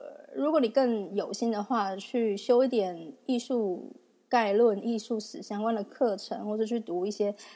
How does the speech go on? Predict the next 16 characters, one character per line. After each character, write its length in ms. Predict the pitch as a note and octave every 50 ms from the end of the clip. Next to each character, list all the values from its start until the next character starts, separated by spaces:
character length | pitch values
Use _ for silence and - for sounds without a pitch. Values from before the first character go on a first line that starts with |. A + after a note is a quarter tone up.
| - _ _ _
这 120 | - - A#3
样 200 | G#3+ G#3+ G#3 G3
子 140 | - F#3+ F#3
类 240 | G3+ A3 G#3 F#3+
型 200 | F#3+ - A#3+ F#3+
的 200 | F#3+ F3+ E3 -
书。 720 | - - - - - - A3+ A3+ A#3 A#3 A#3 A#3 A#3+ A#3+ - - - - - - - _ _ _ -
我 100 | - A#3
个 160 | - - G4+
人 80 | F#4 C#4
觉 140 | C#4+ D#4
得 100 | D4 C4+ B3
看 400 | B3+ - - - - E4 D4+ C#4+
当 260 | C4+ C#4 C4+ C4+ C4+
代 220 | C4+ D4 C#4 B3+ B3
的， 500 | A#3+ A3 G#3+ G#3+ G#3 G3 G3 G3+ G3+